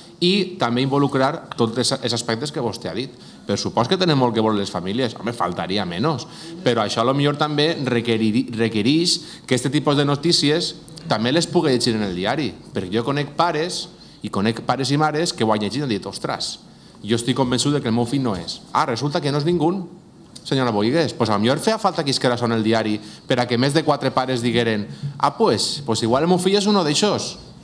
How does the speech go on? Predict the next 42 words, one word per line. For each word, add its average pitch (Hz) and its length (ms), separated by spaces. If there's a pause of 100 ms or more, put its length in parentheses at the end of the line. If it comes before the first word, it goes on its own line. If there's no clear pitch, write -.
(460)
Perquè 110 240
molts 110 240
pares 151 320
no 185 80
saben 160 340
lo 107 60
que 98 160
fan 101 160
els 90 160
fills 98 320
moltes 101 320
vegades 95 260
quan 92 140
van 90 160
per 85 160
ahí. 85 120 (460)
Per 113 160
tant, 135 220
a 170 80
lo 160 80
millor 147 160
este 170 100
tipus 175 220
de 160 80
notícies, 156 640
en 117 320
comptes 151 240
d'haver 165 240
eixit 139 400 (260)
a 107 140
nivell 120 400
d'un 120 180
mitjà 156 240
de 156 140
comunicació, 151 640 (260)
tindria 117 280
que 175 100
haver 170 80
editat 160 240
de 123 80
l'Estat 139 240
Ajuntament 156 480